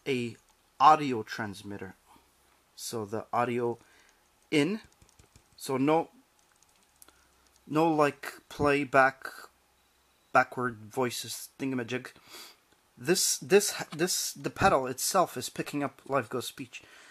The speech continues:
just need to hook it up to a pedal, any pedal.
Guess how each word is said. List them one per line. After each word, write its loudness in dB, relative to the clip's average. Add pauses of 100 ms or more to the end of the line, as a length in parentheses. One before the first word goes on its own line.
(160)
just -4
need 0
to 0
hook -4
it 6
up 4
to 2
a 4
pedal, 2 (640)
any 4
pedal. 2